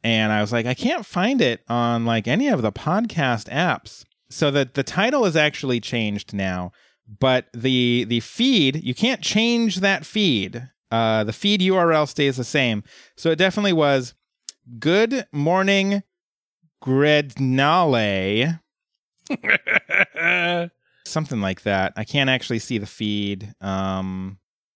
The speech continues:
Speaker 2: I,
Speaker 1: but
Speaker 2: I
Speaker 1: yeah,
Speaker 2: see it.
Speaker 1: it's
Speaker 2: Good Morning Green Ale.
Speaker 1: Green, Green Ale. Yeah, so I, I like
Speaker 2: My
Speaker 1: I
Speaker 2: favorite beverage on, uh, Saint Patrick's Day.
Speaker 1: So I flubbed it,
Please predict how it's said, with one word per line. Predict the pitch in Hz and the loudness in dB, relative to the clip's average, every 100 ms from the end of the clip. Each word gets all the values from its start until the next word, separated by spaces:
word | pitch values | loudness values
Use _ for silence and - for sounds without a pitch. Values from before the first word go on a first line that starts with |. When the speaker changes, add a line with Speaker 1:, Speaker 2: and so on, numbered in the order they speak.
| _ _ _ _ _ _ _ _ - | _ _ _ _ _ _ _ _ -8
Speaker 2:
I, | 156 | -4
Speaker 1:
but | - - | 0 4
Speaker 2:
I | |
Speaker 1:
yeah, | 135 113 | 4 4
Speaker 2:
see | 143 | 4
it. | 143 | 2
Speaker 1:
it's | 143 - - _ | 0 -6 -12 _
Speaker 2:
Good | - 185 196 | 0 2 2
Morning | 202 202 196 196 185 - 147 | 0 2 2 0 -4 -10 -6
Green | 151 175 175 156 | 0 2 2 0
Ale. | 127 127 117 104 107 113 - _ _ - | 0 0 -2 -6 -8 -10 -14 _ _ -6
Speaker 1:
Green, | 123 170 143 | -2 -2 0
Green | 131 175 233 | 0 2 4
Ale. | 165 120 98 90 98 110 _ _ - | 4 4 0 -2 -6 -10 _ _ -6
Yeah, | 160 165 120 | 2 2 4
so | 170 | 4
I, | 165 | 2
I | 156 160 | 4 4
like | 156 156 202 196 | 6 6 4 4
Speaker 2:
My | 147 | 2
Speaker 1:
I | |
Speaker 2:
favorite | 240 302 285 320 320 320 - | 4 2 -2 -4 -4 -4 -10
beverage | 151 226 202 185 185 180 170 - | -2 0 0 0 0 0 -2 -2
on, | 165 156 151 | 0 0 -2
uh, | 143 143 139 _ - | -2 -2 -6 _ -10
Saint | - 185 185 | -2 0 0
Patrick's | 147 - 120 - | -2 -2 -8 -10
Day. | 101 95 - _ - - | -14 -14 -20 _ -20 -12
Speaker 1:
So | - 156 | 0 0
I | |
flubbed | 151 165 202 180 | 2 2 2 4
it, | 131 | 0